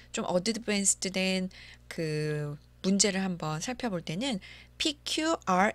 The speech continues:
S라고 하면서 명제가 네 개가 있습니다. 그래서 여기에서 저희가 알고 싶은 게 뭐냐 하면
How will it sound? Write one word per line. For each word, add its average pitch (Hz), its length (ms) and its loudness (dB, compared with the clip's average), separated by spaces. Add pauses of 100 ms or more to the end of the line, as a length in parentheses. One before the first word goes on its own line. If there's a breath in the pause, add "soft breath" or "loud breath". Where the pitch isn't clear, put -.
S라고 208 560 4
하면서 180 260 -4
명제가 156 380 -2
네 156 180 -2
개가 220 240 0
있습니다. 156 640 -2 (300 loud breath)
그래서 - 180 -4
여기에서 233 400 4
저희가 180 540 2
알고 160 320 -2
싶은 220 240 -2
게 208 100 0
뭐냐 156 360 -4
하면 185 340 -2